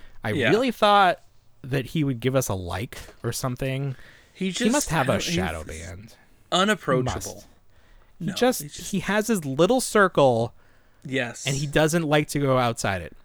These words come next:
Speaker 1: And one of the
Speaker 2: That's all
Speaker 1: people
Speaker 2: right.
Speaker 1: in that circle is the president and C E O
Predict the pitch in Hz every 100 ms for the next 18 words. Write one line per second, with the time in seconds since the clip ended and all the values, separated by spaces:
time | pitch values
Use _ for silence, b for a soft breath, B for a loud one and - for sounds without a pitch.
0 | - 131 117 113 113 160 233 226 220 208
1 | 185 - 175 240 262 151 - 131 101 -
2 | 92 98 - b b b b b b -
3 | - 127 104 95 104 - _ 107 113 107
4 | 101 98 101 - - 139 143 160 151 -
5 | 123 - 156 135 127 120 107 110